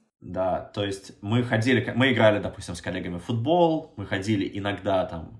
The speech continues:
в какой-нибудь, э, бар или ресторанчик, но в основном они проводили время с семьей, то есть, э...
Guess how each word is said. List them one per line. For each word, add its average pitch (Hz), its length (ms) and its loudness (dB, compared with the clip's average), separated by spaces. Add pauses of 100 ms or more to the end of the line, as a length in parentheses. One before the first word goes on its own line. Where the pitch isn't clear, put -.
(140)
в - 20 -20
какой-нибудь, 85 560 -10
э, 85 100 -4
бар 120 400 4
или 90 160 -4
ресторанчик, 117 600 -2 (720)
но 110 260 2
в 104 40 -2
основном 123 1080 2
они 101 220 -2
проводили 98 440 -2
время 92 300 -4
с 85 60 -8
семьей, 131 520 -2 (220)
то 98 100 -8
есть, 87 340 -8
э... 85 540 -4